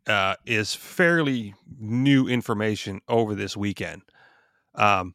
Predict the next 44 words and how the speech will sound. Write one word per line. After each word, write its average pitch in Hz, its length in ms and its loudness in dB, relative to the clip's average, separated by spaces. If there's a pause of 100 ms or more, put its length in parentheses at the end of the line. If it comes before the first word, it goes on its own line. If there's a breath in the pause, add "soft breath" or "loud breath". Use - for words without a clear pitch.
(300)
to 156 80 6
the 139 60 6
point 143 260 6
where 117 160 8
I 117 80 6
pulled 175 380 6
an 139 100 4
article, 143 540 2 (100)
like, 104 220 0
at 120 160 2
the 113 80 0
last 117 400 -2
minute 127 240 0
for 117 120 -2
show 117 220 4
prep, 110 260 2
just - 220 -4
in 117 140 -4
case 143 320 -4
we 139 100 2
wanted 123 300 2
to 127 80 0
get 110 120 2
into 131 280 4
it. - 100 0 (400)
Maybe 123 460 6
there's 113 260 4
some 107 380 0
misunderstandings 139 1000 0
about 160 300 -2
it. 165 120 -4 (760 soft breath)
Um, 95 400 2 (380)
what 127 240 10
they 135 100 8
were 131 120 6
doing, 127 520 6
what 117 140 4
was 117 160 2
going 120 180 6
on, 113 480 4
why 113 260 8
the 113 120 6
Supreme 117 400 -2
Court, 110 340 2